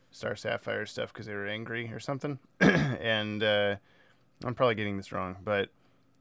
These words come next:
'cause, but we see female Guardians in, uh, the Superman episode, uh, at least one of 'em. Um, they're all guys by Justice League,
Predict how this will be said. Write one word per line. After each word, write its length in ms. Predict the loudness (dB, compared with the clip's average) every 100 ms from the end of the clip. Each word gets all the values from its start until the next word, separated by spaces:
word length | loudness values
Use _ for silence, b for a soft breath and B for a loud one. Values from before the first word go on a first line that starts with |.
| _ _ -4
'cause, 280 | 0 0 -4
but 240 | -8 -6
we 320 | -6 -4 -2 -2
see 520 | -4 -4 -4 -4 -4
female 760 | -6 -2 0 2 0 0 -4 -8 0
Guardians 680 | 2 2 -2 -4 -6 -12 -10
in, 520 | -6 -4 -4 -6 -10 -16 b b b _ -6
uh, 500 | -2 0 0 -2 -6 -10 _ -20 -8
the 220 | -6 -6 -10 -12
Superman 500 | -10 -6 -4 -2 -4
episode, 580 | -6 -8 -4 -4 -6 -12 b b b b b -6
uh, 40 | -2 0
at 100 | 0
least 220 | -2 -4
one 160 | -4 -4
of 100 | -4
'em. 300 | -6 -8 -10 _ _ _ _ -14 -8
Um, 380 | -6 -6 -4
they're 160 | 0 4
all 140 | 4 2
guys 640 | 2 4 4 2 -4 -14 -4
by 260 | 0 0 -2
Justice 480 | -2 -4 -4 -10 -8
League, 380 | -8 -8 -10